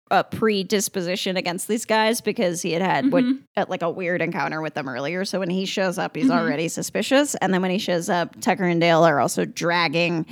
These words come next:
Speaker 1: half a person that they've pulled out of the wood chipper, uh,
Speaker 2: Mm-hmm.
Speaker 1: to go, like, bury them in a hole. Um,
Speaker 2: Mm-hmm.
Speaker 1: so it doesn't look great. And then the sheriff goes inside, leans against a rickety beam, and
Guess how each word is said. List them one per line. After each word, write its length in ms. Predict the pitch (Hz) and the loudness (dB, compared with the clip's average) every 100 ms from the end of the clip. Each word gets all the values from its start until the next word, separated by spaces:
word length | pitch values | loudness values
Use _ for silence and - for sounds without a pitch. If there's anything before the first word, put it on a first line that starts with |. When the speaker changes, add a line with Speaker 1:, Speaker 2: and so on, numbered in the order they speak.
| - - | -14 -20
Speaker 1:
half 340 | - 202 185 - | 0 2 2 0
a 80 | 202 | -4
person 720 | - 220 214 - 277 330 339 | -4 -2 0 2 4 4 2
that 120 | 240 | 2
they've 300 | 220 180 - | 0 0 -2
pulled 280 | - 165 180 | 2 2 2
out 220 | 190 190 | 0 2
of 100 | 190 | 0
the 120 | - | 0
wood 120 | 175 - | -2 -4
chipper, 460 | - - 156 147 - - - - | -8 -8 -6 -8 -10 -20 -16 2
uh, 400 | - 107 90 85 | 6 6 4 2
Speaker 2:
Mm-hmm. 220 | 233 262 | 0 -4
Speaker 1:
to 160 | - | -2
go, 280 | 226 202 170 - | 0 2 2 0
like, 240 | 147 156 - | -2 -2 0
bury 260 | 165 127 | -2 0
them 160 | 104 107 | -4 -4
in 60 | 78 | -6
a 40 | |
hole. 240 | - - - 294 - _ | -4 -6 -8 -20 -20 _
Um, 320 | 220 233 175 | 6 6 4
Speaker 2:
Mm-hmm. 400 | 151 254 254 220 | 0 -2 0 -2
Speaker 1:
so 140 | 262 233 | 0 2
it 20 | |
doesn't 220 | 370 392 | 4 4
look 240 | 285 233 - | 4 2 2
great. 400 | 220 196 196 180 | 4 6 6 4
And 160 | 190 | 2
then 80 | 196 | 2
the 80 | 196 | 0
sheriff 420 | - 220 226 220 | 2 2 2 2
goes 220 | 220 208 | 2 2
inside, 760 | 208 190 208 190 185 185 180 - | 2 0 2 2 4 4 2 -2
leans 400 | 190 202 214 208 | -4 -2 0 -2
against 320 | 202 196 185 190 | 0 -2 -2 -4
a 60 | |
rickety 420 | 180 185 185 185 | -2 -2 -2 -2
beam, 580 | 170 185 185 190 247 285 - | -4 -4 -4 0 0 0 -2
and 540 | 202 180 180 110 95 | -4 -2 -2 -6 -10